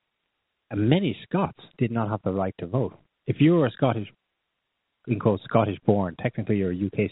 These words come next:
citizen, you're U K born Scottish, of a Scottish extraction, living abroad, you couldn't vote in this. If you were born in any other country and you just happened to live in Scotland, you had a right to vote. I think it's because of this, it was actually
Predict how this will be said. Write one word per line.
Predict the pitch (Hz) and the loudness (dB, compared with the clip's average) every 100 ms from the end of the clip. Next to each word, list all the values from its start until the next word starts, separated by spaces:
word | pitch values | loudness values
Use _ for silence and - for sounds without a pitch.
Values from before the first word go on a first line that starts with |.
| - | -2
citizen, | 98 - 90 | -4 -2 -2
you're | 95 | 0
U | 117 143 | 2 2
K | 127 | 2
born | 101 98 92 85 - - | 0 2 0 -2 -8 -4
Scottish, | - 98 87 - _ _ _ _ - | 0 0 -2 -10 _ _ _ _ -6
of | 101 | -2
a | 98 | -2
Scottish | - 135 135 | 2 2 2
extraction, | 113 - 101 - 107 | -6 -6 -6 -4 -6
living | 127 160 135 | -4 -4 -6
abroad, | 104 110 107 82 - _ _ _ _ _ _ _ | -2 -2 -2 -6 -14 _ _ _ _ _ _ _
you | - | -10
couldn't | 98 107 92 | 0 0 2
vote | 98 92 | 0 0
in | 90 | -4
this. | 92 - _ _ - _ - | -12 -14 _ _ -20 _ -20
If | - | 2
you | 190 | 4
were | 226 180 143 - _ | 6 4 2 -4 _
born | 135 135 117 | 2 4 2
in | 110 | -2
any | 156 196 196 | -2 0 0
other | 147 | 0
country | - 113 113 | -2 -4 -4
and | 104 | -6
you | 107 | -2
just | 165 - | -2 -2
happened | - 127 113 | -4 -4 -6
to | 95 | -8
live | 90 147 175 | -2 -2 -2
in | 123 | -8
Scotland, | - 92 95 95 90 _ _ | -2 -2 -2 -14 -16 _ _
you | 98 | -2
had | 101 | 0
a | 98 | 2
right | 92 - | 0 -4
to | 90 | -6
vote. | 87 92 _ _ _ _ _ _ _ _ _ _ _ _ | -6 -6 _ _ _ _ _ _ _ _ _ _ _ _
I | 151 | 2
think | 185 151 | 2 0
it's | - | -2
because | 139 - - 185 143 - | -4 -2 2 2 2 -2
of | - - | -8 0
this, | 117 113 _ - | 2 2 _ 0
it | 120 | 0
was | 113 104 _ | 0 -4 _
actually | 151 170 - 135 117 | 0 2 0 0 -2